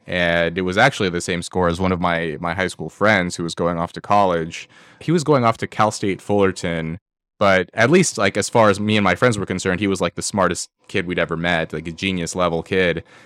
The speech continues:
And so to see that my scores were, you know, basically the same as his was really shocking to me because my, my G P A was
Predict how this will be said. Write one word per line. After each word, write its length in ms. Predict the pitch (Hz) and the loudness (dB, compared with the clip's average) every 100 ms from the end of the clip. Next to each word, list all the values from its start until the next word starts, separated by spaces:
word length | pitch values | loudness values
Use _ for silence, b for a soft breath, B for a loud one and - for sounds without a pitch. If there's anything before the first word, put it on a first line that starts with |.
| b b | b b
And 160 | 98 | -2
so 120 | 107 95 | 2 2
to 80 | |
see 220 | 92 143 131 | 2 4 4
that 120 | 98 | 6
my 160 | 101 | 4
scores 460 | 98 - 95 87 82 | 2 0 0 0 0
were, 340 | 90 85 85 - | 0 0 -2 -4
you 80 | 101 | -4
know, 80 | 82 | 0
basically 500 | 98 92 92 90 85 | 0 0 -2 -2 -4
the 140 | 85 | -2
same 240 | - 87 | -2 -2
as 140 | 85 - | -2 -2
his 280 | 98 90 87 | -2 -2 -4
was 180 | 80 | -6
really 240 | 92 101 85 | -2 0 0
shocking 400 | - 90 90 85 | 2 0 0 -6
to 100 | 85 | -4
me 360 | 82 82 80 87 _ _ _ - | -2 -2 -2 -4 _ _ _ -4
because 300 | 104 107 98 | 0 0 2
my, 380 | 92 87 85 - | 2 4 2 0
my 140 | 95 | -2
G 180 | 92 127 | 0 -2
P 220 | 104 101 | 2 4
A 420 | 107 87 80 85 - | 6 4 2 -4 -6
was 380 | 85 82 80 | -4 -2 -4